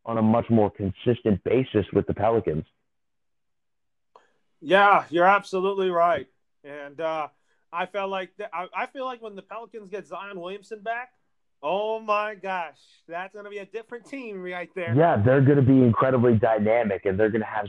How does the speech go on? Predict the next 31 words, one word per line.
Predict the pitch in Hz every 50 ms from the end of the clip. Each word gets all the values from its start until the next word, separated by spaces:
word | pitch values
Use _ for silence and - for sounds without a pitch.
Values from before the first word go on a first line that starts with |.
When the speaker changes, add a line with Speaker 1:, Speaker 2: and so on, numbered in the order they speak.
| 98
Speaker 1:
Zion | 104 101 98 107 104 107 104 101 101 98
being | 87 101 104 107 104 104 113
able | 110 98 107 98
to | 101
run | 95 90 98 101 107 104 92
up | 80 101 104 -
and | 101 95 87
down | 95 95 101 101
the | 98 92 - - -
floor, | 101 104 104 104 101
high | 98 - - 98 110 117 104 - _
flying, | 101 98 101 104 107 110 110 101 92 -
dunking | 90 92 101 98 - 107 107 104
all | 101 104 104 104
over | 104 95 104
the | 98 90
place. | - - 104 104 101 101 - _ _ _ _ _ _
They're | 110 120 117
just | 123 123 117 -
gonna | 120 117 - -
add | 117 117 117 113
another | 104 104 107 104 110 113 107 117 117 107 95 92 - _ _ _ - 80 - _
athletic | 104 110 113 - - - 92 104 117 113 104 - _
dimension | 104 95 95 95 110 110 104 - 98 92
that's | 92 92 95 - -
just | 98 92 - -
gonna | 98 92
make | 95 95 95 -
them | - 92
more | 92 95 92 90 82 -
fun. | - 92 98 82 -